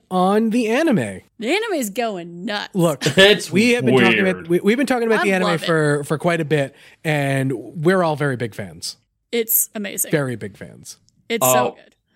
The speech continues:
Speaker 2: good.
Speaker 3: one, Mister Mime is
Speaker 2: Yes.
Speaker 3: my new hero.
Speaker 2: <laughs> Honestly.
Speaker 3: He is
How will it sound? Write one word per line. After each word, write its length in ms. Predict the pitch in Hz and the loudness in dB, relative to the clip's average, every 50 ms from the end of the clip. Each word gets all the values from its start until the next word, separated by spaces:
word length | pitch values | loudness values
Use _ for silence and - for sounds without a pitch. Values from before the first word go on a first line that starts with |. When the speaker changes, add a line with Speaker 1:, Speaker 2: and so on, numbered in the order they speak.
| _ _ - | _ _ -12
Speaker 2:
good. 100 | 131 131 131 | -8 -2 2
Speaker 3:
one, 560 | 143 160 170 175 185 190 190 160 143 135 127 | 4 4 6 4 2 0 -4 -6 -6 -2 0
Mister 340 | 135 156 160 - - 190 170 | 0 0 0 -2 -2 -2 0
Mime 500 | 151 139 139 131 131 131 131 131 127 131 - - | 2 4 4 4 2 2 0 -2 -4 -4 -4 -2
is 640 | 117 113 113 110 110 110 110 107 107 104 - - - 73 | 0 0 0 0 0 0 -2 -4 -6 -8 -12 -16 -18 -12
Speaker 2:
Yes. 460 | - 208 226 247 240 240 233 214 - | -6 -2 -2 0 0 -2 -2 -4 -2
Speaker 3:
my 60 | 226 | 0
new 160 | 240 143 151 143 | 2 4 4 4
hero. 580 | 147 143 131 127 117 117 113 113 110 110 - 190 165 - | 4 2 2 4 2 2 2 2 -2 -2 -4 -4 -6 -6
Speaker 2:
<laughs> 120 | - - | -4 -4
Honestly. 380 | 233 240 262 277 320 320 214 147 | -2 -2 -2 -2 0 2 4 4
Speaker 3:
He 220 | 147 147 151 156 - | 6 6 4 4 2
is 560 | 139 139 135 131 131 135 135 131 - - | 2 0 0 -2 -2 -4 -6 -10 -12 -16